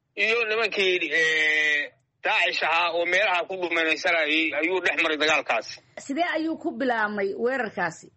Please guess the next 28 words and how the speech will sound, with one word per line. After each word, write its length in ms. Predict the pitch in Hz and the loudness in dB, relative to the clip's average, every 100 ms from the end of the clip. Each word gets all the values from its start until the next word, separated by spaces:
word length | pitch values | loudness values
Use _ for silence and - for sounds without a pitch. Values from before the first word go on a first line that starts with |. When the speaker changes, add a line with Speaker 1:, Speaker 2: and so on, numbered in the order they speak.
| _ | _
Speaker 1:
Weerarkaasi 500 | 220 233 196 214 175 | 2 2 2 2 2
wuxuu 280 | 226 190 190 | 0 0 0
ka 100 | 220 | 0
bilaabmay 460 | 190 180 170 175 170 | 2 2 4 2 2
ciidanka 500 | 196 220 202 175 175 | 2 2 0 0 0
oo 380 | 170 170 170 170 | 2 2 2 -2
information-ka 800 | 160 190 180 208 233 220 180 180 | -2 -2 0 0 2 0 0 -2
meesha 280 | 196 196 190 | -2 0 0
nimanka 260 | 202 185 | 0 -2
ku 100 | 190 | -4
jira 240 | 196 185 170 165 | -2 0 0 -2
oo 200 | 156 160 | -2 -2
haysta 440 | 156 170 160 - 214 - _ - | 0 0 -2 -2 -2 -4 _ -2
oo 220 | 170 170 | 0 0
bay 200 | 151 185 | 0 0
jidgooyo 480 | 175 175 160 196 220 196 | 2 -2 0 2 0 0
qayb 200 | 196 202 | 0 0
ka 100 | 214 208 | -2 -2
sokaysa 400 | 208 196 170 196 | 0 0 0 0
baa 120 | 175 | 0
jidgooyo 440 | 165 160 185 196 202 | -2 -2 0 2 0
u 80 | |
dhigatay. 460 | 202 196 175 208 208 185 _ - | 0 0 0 0 0 -4 _ -2
Meeshii 360 | 208 220 220 | 0 2 0
jidgooyadaasi 720 | 190 185 202 220 226 196 - 202 | -2 -2 0 2 2 0 2 2
ay 120 | 196 | 2
u 100 | 226 | 0
dhigatay, 440 | 190 175 - 185 | -2 0 0 0